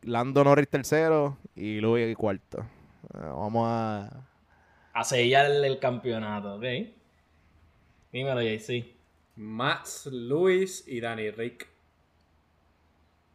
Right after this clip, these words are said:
Speaker 2: Ok, ok. Eh, yo voy a decir Checo,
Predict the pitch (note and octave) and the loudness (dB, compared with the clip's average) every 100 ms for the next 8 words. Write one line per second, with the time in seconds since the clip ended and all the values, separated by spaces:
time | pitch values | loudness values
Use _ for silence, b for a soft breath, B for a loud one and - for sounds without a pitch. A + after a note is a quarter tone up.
0 | _ _ _ _ _ _ _ _ - B2 | _ _ _ _ _ _ _ _ -10 -8
1 | G3 A3+ A3 B3 - - _ _ - B2+ | 2 4 4 2 -4 -18 _ _ -8 -6
2 | D#3+ F3+ G3+ - - _ _ _ _ _ | 0 0 0 -6 -20 _ _ _ _ _
3 | _ _ - E3+ E3 D#3 D3 C#3+ C3+ - | _ _ 0 4 6 8 8 8 4 2
4 | D#3+ E3+ F#3+ G3+ G3 G#3+ G#3 G#3 A#3 A#3+ | 8 10 12 12 10 6 6 6 8 8
5 | A3+ G3+ G3 - - | 6 4 2 0 -12